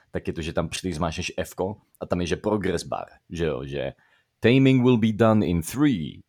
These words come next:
two, one", ty ho pohladíš a ten pes je tvůj od toho momentu. To by byla nuda. Ale kdyby se to zakomponovalo mechanicky nějak tak,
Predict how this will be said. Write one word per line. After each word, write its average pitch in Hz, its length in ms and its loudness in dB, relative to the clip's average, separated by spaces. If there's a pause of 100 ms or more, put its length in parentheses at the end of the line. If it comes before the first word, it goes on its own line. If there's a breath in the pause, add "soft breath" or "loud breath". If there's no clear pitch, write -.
(120)
two, 117 560 -4 (160)
one", 104 400 6
ty 85 120 -4
ho 82 80 -2
pohladíš 92 560 0
a 92 60 -2
ten 67 160 -8
pes - 240 -10
je 65 60 -6
tvůj - 240 -16
od - 120 -18
toho - 200 -12
momentu. - 400 -20 (800 soft breath)
To - 80 0
by 135 60 2
byla 135 200 6
nuda. 76 320 -2 (400)
Ale 85 160 0
kdyby 107 180 -2
se - 100 -6
to 107 100 -2
zakomponovalo 82 760 -2
mechanicky 85 880 -4
nějak 80 340 -6
tak, 65 280 -6